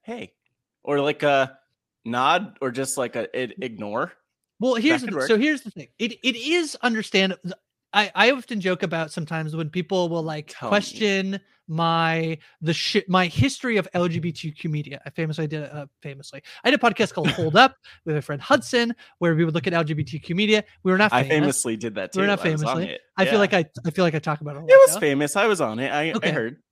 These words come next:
Speaker 1: from
Speaker 2: Yeah.
Speaker 1: people.
Speaker 2: And
Speaker 1: Yeah.
Speaker 2: sometimes there'd be a thing that would be like, "Oh, we should talk about this thing." I'm like, "Oh, I've never seen that thing." And I'd get the, like, the look of, like, "How have you not seen that thing?" I was like,
Speaker 1: Yeah.
Speaker 2: "Well, I couldn't watch it 'cause I didn't want anybody to think I was gay, you know, or, like,
Speaker 1: <laughs>
Speaker 2: trans, you know? I couldn't watch that
Speaker 1: Yeah.
Speaker 2: thing 'cause then people would be like,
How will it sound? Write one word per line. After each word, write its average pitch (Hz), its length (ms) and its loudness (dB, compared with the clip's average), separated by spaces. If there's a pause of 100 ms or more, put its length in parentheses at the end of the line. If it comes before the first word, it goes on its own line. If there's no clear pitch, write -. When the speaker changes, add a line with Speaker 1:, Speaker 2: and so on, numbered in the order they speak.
(100)
Speaker 1:
from 202 120 -6
Speaker 2:
Yeah. 156 60 -6
Speaker 1:
people. 120 420 -14 (140)
Speaker 2:
And 226 440 4
Speaker 1:
Yeah. 202 140 -12
Speaker 2:
sometimes 196 600 -2
there'd 190 120 -2
be 190 100 0
a 165 60 0
thing 277 320 -2
that 165 160 -4
would 160 80 -6
be 156 60 -6
like, 151 240 -10
"Oh, 190 340 0
we 180 80 -4
should 170 100 -8
talk 202 140 -2
about 180 180 -4
this 185 140 -2
thing." 135 140 -20
I'm 143 60 -16
like, - 120 -16
"Oh, 370 120 2
I've 160 120 -6
never 185 140 -6
seen 403 240 -6
that 165 180 -12
thing." 147 200 -14 (320)
And 196 120 2
I'd 190 140 2
get 202 140 0
the, 196 80 -2
like, 165 260 -4
the 156 100 -4
look 202 260 -2
of, 139 60 -20
like, - 180 -20
"How - 180 -10
have 196 100 -8
you 185 100 -4
not 185 160 -8
seen 302 180 -6
that 190 140 -12
thing?" 139 160 -18
I - 20 -14
was 160 80 -12
like, 190 180 -8
Speaker 1:
Yeah. 208 440 6
Speaker 2:
"Well, 285 200 2 (280)
I 247 580 6
couldn't 233 220 0
watch 220 260 -2
it 196 120 -2
'cause 180 120 -8
I 185 40 -2
didn't 202 100 -4
want 202 140 -4
anybody 190 240 -4
to - 40 -6
think 185 160 -8
I 185 40 -6
was 160 120 -8
gay, 180 240 -8 (200)
you 175 100 -2
know, 170 220 -2
or, 185 120 2
like, 165 300 -2
Speaker 1:
<laughs> - 40 -18
Speaker 2:
trans, 147 460 -4
you 180 100 -4
know? 202 160 -2
I 185 100 -4
couldn't 233 240 -4
watch 196 260 0
that 135 160 -4
Speaker 1:
Yeah. - 0 -
Speaker 2:
thing 180 220 -6
'cause 180 160 -8
then 185 100 -6
people 185 240 -6
would 180 100 -4
be 175 120 -4
like, 160 240 -8